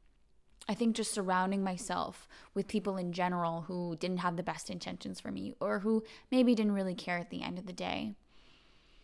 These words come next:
Because I don't really care what the hell society has taught you. Um, when you see that someone is struggling and hurting, like, how can you not meet them with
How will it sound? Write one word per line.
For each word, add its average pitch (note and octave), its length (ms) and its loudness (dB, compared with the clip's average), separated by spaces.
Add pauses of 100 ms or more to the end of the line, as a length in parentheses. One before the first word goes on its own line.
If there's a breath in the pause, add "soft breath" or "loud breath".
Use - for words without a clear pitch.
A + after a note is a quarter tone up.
(960 soft breath)
Because A3 280 4 (680)
I A#3 300 8
don't B3+ 160 4
really A3+ 220 4
care G3 460 2
what G3 380 2
the A3 120 6
hell A3+ 300 4
society A#3 600 4
has A3+ 120 0
taught A3+ 240 0
you. B3 420 2 (200)
Um, F#3+ 560 0 (120)
when G3+ 460 2
you A3 240 4
see G#3+ 300 2
that G3 160 -2
someone F#3 280 0
is E3+ 80 -4
struggling F3 520 -2
and D#3+ 100 -6
hurting, F3+ 520 0 (320 loud breath)
like, F#3+ 300 2 (180)
how A#3 300 8
can A3 160 2
you G3 100 2
not F#3 280 2
meet F#3+ 180 0
them F3+ 160 0
with F3 140 -6